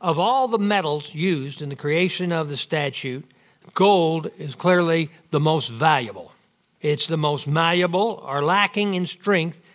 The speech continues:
but is easy to fashion and to make into something. It's also the most reflective of all these metals. It's more reflective than silver.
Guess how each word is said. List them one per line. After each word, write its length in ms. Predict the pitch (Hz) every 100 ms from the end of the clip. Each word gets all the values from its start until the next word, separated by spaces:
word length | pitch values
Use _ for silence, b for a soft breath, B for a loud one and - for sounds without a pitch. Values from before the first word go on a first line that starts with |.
| b 160
but 160 | 165
is 140 | 160 190
easy 360 | 220 226 233
to 80 | 202
fashion 600 | - 175 165 165 - 180
and 380 | 180 175 175 175
to 340 | 185 180 180 b b b -
make 440 | 151 202 220 208
into 200 | 151 135
something. 460 | - 143 120 110 117 B B
It's 200 | 208 -
also 600 | 185 208 254 208 208 185
the 140 | 175 151
most 480 | 151 185 202 - 185
reflective 640 | 151 - 190 - 127 120
of 120 | 123
all 200 | 135 131
these 160 | 117 127
metals. 220 | 110 117
It's 100 | 131
more 260 | 143 175
reflective 580 | 175 156 175 160 - 151
than 120 | 151
silver. 500 | 143 - 143 113 -